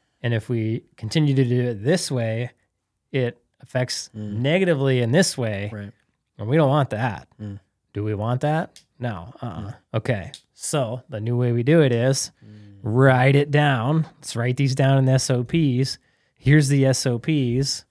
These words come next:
Speaker 1: Reference these whenever you have a question about this.
Speaker 2: Mm. Yeah, it seems to me like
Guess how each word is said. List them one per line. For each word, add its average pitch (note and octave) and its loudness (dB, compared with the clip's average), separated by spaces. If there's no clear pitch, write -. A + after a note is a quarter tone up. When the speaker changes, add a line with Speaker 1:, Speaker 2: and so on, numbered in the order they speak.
Speaker 1:
Reference C3 2
these C#3+ 4
whenever A#2+ 0
you A#2 0
have A2 -2
a A2 -4
question A2 -6
about E2+ -12
this. - -14
Speaker 2:
Mm. G2+ -14
Yeah, C3+ 0
it - -4
seems D#3 2
to C#3+ -2
me C#3+ 4
like A#2+ 0